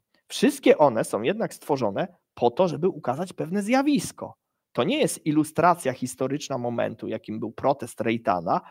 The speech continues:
ale raczej całościowe ujęcie upadku Rzeczpospolitej. Stąd zresztą tytuł. Y, jest to bez wątpienia jeden z najbardziej dramatycznych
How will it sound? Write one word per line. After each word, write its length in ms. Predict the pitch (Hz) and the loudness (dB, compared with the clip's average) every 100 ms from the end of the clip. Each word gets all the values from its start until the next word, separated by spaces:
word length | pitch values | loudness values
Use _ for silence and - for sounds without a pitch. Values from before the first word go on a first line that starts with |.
| - | -6
ale 180 | 107 120 | -2 0
raczej 300 | 175 190 196 - _ | 0 0 -2 -6 _
całościowe 760 | - 135 160 160 - 196 214 214 | 6 6 6 2 4 4 4 0
ujęcie 540 | 139 135 147 240 214 185 | 2 6 6 4 -2 -4
upadku 540 | 135 - 147 - 151 | -4 -2 -2 0 -4
Rzeczpospolitej. 920 | 127 107 - 120 - 85 - - - | -4 -4 -8 -8 -4 -4 -4 -16 -20
Stąd 260 | 135 359 311 | -10 -6 -4
zresztą 340 | 127 - 214 | -6 -4 -4
tytuł. 340 | 233 175 - - _ _ _ _ - - - - - _ _ _ | -2 -2 -4 -16 _ _ _ _ -20 -20 -20 -20 -20 _ _ _
Y, 400 | 110 98 104 - _ - | 6 8 6 4 _ -2
jest 160 | 226 | 0
to 80 | 294 | 2
bez 140 | 147 | 2
wątpienia 460 | 135 120 - 117 92 | 2 0 2 2 2
jeden 220 | 101 110 | 0 0
z 60 | 104 | -2
najbardziej 440 | 107 101 107 120 | 2 4 4 2
dramatycznych 760 | 123 139 175 285 - 131 123 | 0 2 2 0 -2 -4 -4